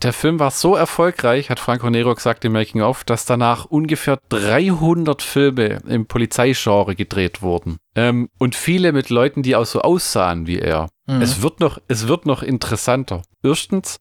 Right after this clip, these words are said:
Speaker 1: das war Enzo G. Castellari, hatte zu dem Zeitpunkt noch keinen Kontakt mit, äh, äh, Franco Nero. Das waren noch keine Homies.
Speaker 2: <laughs>
Speaker 1: Und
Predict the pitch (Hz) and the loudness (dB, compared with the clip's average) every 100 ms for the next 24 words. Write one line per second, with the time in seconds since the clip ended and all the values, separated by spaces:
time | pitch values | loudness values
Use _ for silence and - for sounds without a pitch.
0 | _ - - - 127 127 135 143 143 143 | _ -6 -4 0 2 2 -2 -4 -2 -2
1 | 135 135 - 123 117 131 139 123 120 123 | -2 -2 -2 -2 0 0 0 -2 -2 -4
2 | - 113 127 - 123 123 131 113 113 - | -4 -2 -2 0 -2 0 -6 -6 -8 -6
3 | - 135 170 - 123 113 131 - - - | -2 0 -2 -2 -4 -2 -6 -8 -12 -18
4 | _ 110 113 - - - 107 101 101 - | _ -4 -4 -4 -10 -4 0 0 0 -2
5 | 98 92 98 110 110 107 101 113 123 110 | 0 0 -2 -2 0 0 0 0 0 -2
6 | 117 107 101 - 123 113 120 170 190 - | 0 0 0 0 0 2 2 -2 -6 -12
7 | _ 151 143 156 - - - 139 135 - | _ -4 -4 -4 -12 -12 -2 0 0 -4